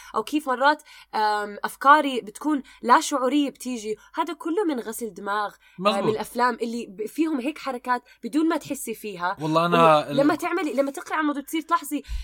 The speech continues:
Speaker 1: إنه ليش نظرتنا هيك. لما تسألي حالك كلمة ليش وتلاقي إنه هاي مبنية من معتقدات عنصرية، مش شرط بس من فيلم ديزني. أنا ما عم بحكي من فيلم ديزني، أنا بحكي كمان
Speaker 2: بشكل عام.
Speaker 1: مجتمعاتنا،
Speaker 2: آه.
Speaker 1: آه، بشكل ديز-، بشكل عام.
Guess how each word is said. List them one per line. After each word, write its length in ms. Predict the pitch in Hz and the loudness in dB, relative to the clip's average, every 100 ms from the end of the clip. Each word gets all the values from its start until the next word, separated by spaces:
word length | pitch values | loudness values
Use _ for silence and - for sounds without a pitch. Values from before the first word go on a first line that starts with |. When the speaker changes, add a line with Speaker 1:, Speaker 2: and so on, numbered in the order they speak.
| - - | -10 -6
Speaker 1:
إنه 160 | 262 277 | -2 -2
ليش 340 | 254 359 - | -2 -6 -4
نظرتنا 400 | 311 247 302 262 | -4 -4 -4 -4
هيك. 260 | 240 285 233 | -4 -4 -2
لما 160 | 254 | -2
تسألي 340 | 262 370 370 320 | -2 -4 -4 -2
حالك 300 | 302 311 302 - | 0 -2 -2 -4
كلمة 260 | 302 311 311 | 0 0 -2
ليش 540 | 208 226 226 226 - - _ - | 0 2 2 0 -8 -16 _ -10
وتلاقي 460 | 233 294 320 320 | -4 2 2 2
إنه 140 | 254 247 | -2 -2
هاي 220 | 262 302 | -2 0
مبنية 480 | 269 208 254 294 269 | -2 -2 -2 0 0
من 180 | 247 233 | -2 -4
معتقدات 760 | 220 - - 214 240 285 285 - _ 208 | -6 -10 -10 -4 2 0 0 -16 _ -8
عنصرية، 460 | 254 285 277 269 - | -6 -4 -4 -4 -4
مش 140 | 311 | -6
شرط 240 | - 349 294 | -2 -2 -2
بس 200 | 285 269 | -6 -6
من 80 | 226 | -10
فيلم 260 | 240 214 | -8 -10
ديزني. 240 | 196 208 214 | -10 -10 -8
أنا 80 | 226 | -2
ما 80 | |
عم 80 | 285 | -2
بحكي 240 | 269 - 220 | -2 -8 -14
من 140 | 196 | -14
فيلم 280 | - 220 196 | -12 -12 -12
ديزني، 200 | 196 180 | -14 -10
أنا 60 | |
بحكي 320 | 196 - 262 208 | -10 -10 -10 -10
كمان 300 | 233 - 269 - - | -4 -4 -4 -12 -8
Speaker 2:
بشكل 180 | 240 | 0
عام. 80 | 240 | 2
Speaker 1:
مجتمعاتنا، 480 | 226 226 294 247 214 | 4 4 4 0 0
Speaker 2:
آه. 80 | 214 | 0
Speaker 1:
آه، 40 | |
بشكل 300 | - 285 247 | 0 -10 -10
ديز-، 160 | 262 - | -12 -14
بشكل 380 | 185 - 294 240 | -14 -12 -8 -4
عام. 300 | 208 214 | -2 -4